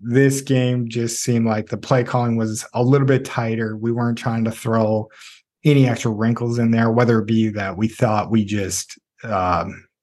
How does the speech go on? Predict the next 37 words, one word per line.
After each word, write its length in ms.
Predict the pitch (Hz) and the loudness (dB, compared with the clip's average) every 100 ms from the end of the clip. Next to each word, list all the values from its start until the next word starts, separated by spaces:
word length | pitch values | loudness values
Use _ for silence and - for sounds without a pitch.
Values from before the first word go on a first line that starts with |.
| _ _ _ _ _ - 135 | _ _ _ _ _ -8 -6
were 400 | 131 110 131 131 | -6 -6 0 4
more 200 | 135 127 | 6 4
talented 460 | - 135 123 127 123 | 2 2 2 2 2
than 140 | 117 | 2
the 80 | 123 | 0
Bucs, 300 | 117 117 - | 0 -2 -2
that 180 | 113 101 | -4 -4
we 80 | 107 | -6
could 100 | 98 | -8
just 300 | 104 - - - - - | -10 -12 -18 -20 -20 -20
surely 440 | - - 131 120 113 | -4 2 4 4 4
overwhelm 540 | 113 113 110 107 107 | 2 2 0 0 0
them 160 | 110 104 | 0 -2
with 180 | 101 - | -8 -12
talent 500 | - 131 117 120 120 - | 0 0 2 -2 -4 -2
or 160 | 117 113 | 0 2
whatever 380 | 127 127 113 | 2 2 0
it 160 | 113 90 | -4 -4
be. 340 | 117 113 131 139 - - _ _ | -4 -2 -2 -4 -18 -20 _ _
But 160 | 120 117 | -4 -4
it 260 | 127 135 | -2 -2
seems 320 | - 185 165 | 0 2 4
like 140 | 139 123 | 4 2
we 100 | 123 | 0
need 120 | 117 | -2
to 60 | 107 | -4
go 140 | 107 | -6
out 160 | 95 - | -8 -10
there 200 | 95 92 | -14 -14
and 120 | 98 | -18
play 280 | - 117 101 | -10 -8 -6
like 240 | 95 101 | -8 -10
we 100 | 110 | -8
got 140 | 101 92 | -6 -4
nothing 280 | 98 - 107 | -6 -8 -8
to 80 | |
lose, 600 | 90 101 104 95 95 - | -8 -6 -4 -6 -8 -12